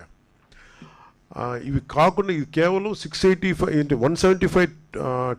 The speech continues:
టీమ్స్ ఏమో only అంటే ఒక్కొక్కరికి ఎలా ఉంటుందో కనీసం ఆరు మంది ఉంటారు. ఒక ముగ్గురు నలుగురు శానిటేషన్ వర్కర్స్, అలాగే ఒక ప్లంబర్, ఒక ఎలక్ట్రీషియన్, ఇట్లా వాళ్ళ ఇన్ఛార్జ్, ఇట్లాగా ఒక ఐదు నుంచి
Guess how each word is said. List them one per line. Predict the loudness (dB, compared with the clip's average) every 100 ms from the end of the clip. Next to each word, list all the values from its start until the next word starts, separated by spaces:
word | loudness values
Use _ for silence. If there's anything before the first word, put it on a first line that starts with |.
| 0
టీమ్స్ | 2 2 2
ఏమో | 2 4
only | 4 4 2
అంటే | 0 0
ఒక్కొక్కరికి | 0 0 0 0
ఎలా | 2 0
ఉంటుందో | 0 -2 -2 -4
కనీసం | 0 -2 0 2
ఆరు | 0
మంది | 0 -2
ఉంటారు. | -2 -4 -8 -10 _ _ -20 -20 -8
ఒక | -4
ముగ్గురు | -2 -2 0 0
నలుగురు | 2 2 2 0
శానిటేషన్ | -2 -2 -2 -4 -4
వర్కర్స్, | -4 -4 -6 -8 -12 -14 -16 -16 -18 -20 _ -12
అలాగే | -4 -2
ఒక | -2
ప్లంబర్, | -2 -2 -2 0 0 0
ఒక | -2
ఎలక్ట్రీషియన్, | -4 -6 -6 -6 -6 -10 -12 -16
ఇట్లా | -8 -6 -6 -8 _ _ -4
వాళ్ళ | -2
ఇన్ఛార్జ్, | -2 0 -2 -2 -14
ఇట్లాగా | -10 -8 -6 -6
ఒక | -6
ఐదు | -4 -2 -4
నుంచి | -6 -10 -8 -12